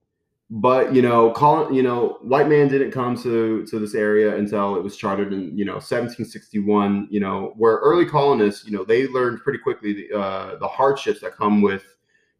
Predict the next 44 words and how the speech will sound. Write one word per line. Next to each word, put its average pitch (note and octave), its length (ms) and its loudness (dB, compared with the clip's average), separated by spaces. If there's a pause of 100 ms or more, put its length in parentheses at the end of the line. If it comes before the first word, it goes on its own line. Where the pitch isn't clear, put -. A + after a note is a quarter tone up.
you G#2+ 80 -2
know, F#2+ 280 2
living G#2 360 4
on G2+ 140 0
this F#2+ 160 -6
mountain, F#2+ 360 -2
and G2 180 0
that F#2+ 180 -2
many A2+ 340 4
people A#2 240 -6
began G2+ 240 0
to G2 120 -10
believe G#2 360 -2
the G#2 80 -2
land G2+ 220 0
to G2 80 -10
be - 160 -18
cursed. - 640 -6 (320)
You G#2 100 0
know, G2 140 0
the G#2 100 4
town A#2 300 -2
would A2 100 -2
see A#2 140 -2
a G#2+ 80 4
very G#2+ 200 4
short-lived C3+ 600 2
prosperity B2+ 680 -2
during A2 240 2
the G2+ 160 0
eighteen A2+ 300 -6
hundreds A#2+ 420 -2
as G2+ 220 -2
a G#2 60 0
lumber G2+ 440 0
town, F#2 440 -12 (320)
where G#2+ 160 4
they G#2+ 100 6
would G#2 140 6
also C#3 340 -2
produce A2 360 -4
their G#2 160 0
own G2 100 -2
charcoal. F3 600 -4